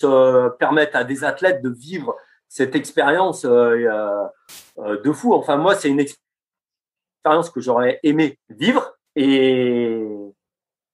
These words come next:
et en fait, euh, quand, euh, euh, de permettre à des athlètes de, de faire ça, euh, de les aider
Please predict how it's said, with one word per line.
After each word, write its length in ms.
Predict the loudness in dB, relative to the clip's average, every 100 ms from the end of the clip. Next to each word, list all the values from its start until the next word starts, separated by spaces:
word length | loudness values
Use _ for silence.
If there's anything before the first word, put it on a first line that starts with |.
| _
et 120 | -4
en 80 | -2
fait, 260 | 0 0 2
euh, 280 | 2 2 -2
quand, 180 | -2 -2
euh, 200 | -2 -4 -6 -12
euh, 180 | -8 -8
de 140 | -6
permettre 480 | -4 -4 2 0 2
à 40 | -2
des 200 | -2 -4
athlètes 320 | -2 -2 2
de, 400 | 2 4 4 0
de 100 | -6
faire 180 | -6 -4
ça, 300 | 0 0 -2 _ _ _ -18
euh, 580 | -12 -6 -4 0 -2 -2
de 180 | -4
les 280 | 0 0 2
aider 400 | 2 2 2 -2